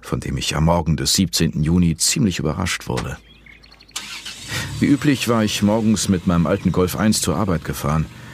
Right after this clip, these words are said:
Es ging schon um sieben Uhr los. Viel zu zeitig, wie ich fand. Keine Ahnung, warum man auf dem Bau immer schon den Hammer schwingt, wenn andere noch am Frühstückstisch sitzen. Aber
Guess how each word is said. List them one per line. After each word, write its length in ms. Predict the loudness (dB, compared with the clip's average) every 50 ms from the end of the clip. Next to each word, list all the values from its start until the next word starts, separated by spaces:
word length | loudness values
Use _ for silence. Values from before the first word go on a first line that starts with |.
| -18 -18 -18 -20 -10 -6
Es 120 | -4 0
ging 160 | 0 0 2
schon 200 | 2 0 2 2
um 160 | 2 2 2 2
sieben 280 | 2 2 2 2 2
Uhr 120 | 2 2 2
los. 480 | 0 0 0 0 -2 -2 -4 -6 -8 -10 -12 -10 -10 -10 -12 -12 -16 -16 -8 -4
Viel 180 | -4 -4 -4
zu 100 | -4 -6
zeitig, 440 | -4 -2 0 -2 -2 -2 -6 -8 -6
wie 60 | -6
ich 100 | -6 -4
fand. 260 | -2 -2 -2 -2 -2 -6 -12 -18 -20 -20 -20 -20 -20 -20 -20 -20 -20 -20 -20 -20 -16 -8 -4
Keine 240 | -2 0 0 0 0
Ahnung, 380 | 0 2 4 4 4 4 2
warum 240 | 0 -2 0 0 2
man 160 | 2 2 2
auf 160 | 0 -2 -2 0
dem 140 | 2 2
Bau 180 | 4 4 4 4
immer 200 | 4 4 2 2
schon 200 | 2 2 2 4
den 160 | 4 4 2
Hammer 240 | 2 2 2 2 2
schwingt, 320 | 0 2 2 2 2 2
wenn 100 | 2 2
andere 240 | 2 2 2 4 4
noch 160 | 2 2 2
am 140 | 2 0 0
Frühstückstisch 640 | 0 0 0 0 0 0 0 0 0 0 0 0 0
sitzen. 400 | 2 0 0 2 2 2 2 0 0 -6 -14 -14 -14 -12 -14 -14 -14 -16 -16 -18 -20 -20 -20 -20 -12 -6
Aber 460 | -6 -4 -4 -4 -4 -4 -4 -6 -8